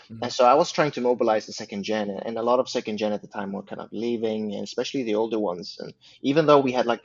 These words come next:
Speaker 2: some really good, successful couples, like, they, they ended up kind of, uh, drift-, drifting away. Like, they were really happy and really successful, and, and, you know, they had done all of these workshops, and they'd been supported. They had been, like, my older brothers and sisters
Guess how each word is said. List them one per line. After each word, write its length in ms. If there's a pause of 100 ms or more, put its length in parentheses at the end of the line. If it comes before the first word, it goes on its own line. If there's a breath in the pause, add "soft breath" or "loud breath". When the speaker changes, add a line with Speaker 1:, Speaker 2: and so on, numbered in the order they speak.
Speaker 2:
some 220
really 260
good, 240
successful 500
couples, 640 (520 soft breath)
like, 340 (220)
they, 580 (400)
they 300
ended 300
up 300 (100)
kind 300
of, 260
uh, 440 (340)
drift-, 360 (100)
drifting 440
away. 360 (280)
Like, 320
they 80
were 180
really 360
happy 380
and 80
really 160
successful, 640
and, 200
and, 220
you 100
know, 160 (460 soft breath)
they 80
had 180
done 300
all 220
of 140
these 180
workshops, 560
and 100
they'd 100
been 140
supported. 440
They 80
had 120
been, 120
like, 240
my 140
older 240
brothers 340
and 80
sisters 520